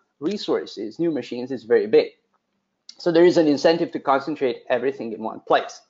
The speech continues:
right? Cost was dominant, right? It was just more efficient, right? So from a development process perspective, this favors a very linear, almost like waterfall approach.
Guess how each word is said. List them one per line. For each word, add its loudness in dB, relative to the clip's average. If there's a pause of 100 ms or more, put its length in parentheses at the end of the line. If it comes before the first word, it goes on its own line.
(180)
right? -14
Cost 0
was 0
dominant, 0 (460)
right? -20 (160)
It -8
was -2
just -2
more -6
efficient, -6 (180)
right? -20 (800)
So -8
from 2
a 4
development 2
process 0
perspective, -2 (160)
this -4
favors 2
a -4
very 0
linear, -2 (120)
almost -8
like -6
waterfall 0 (320)
approach. -2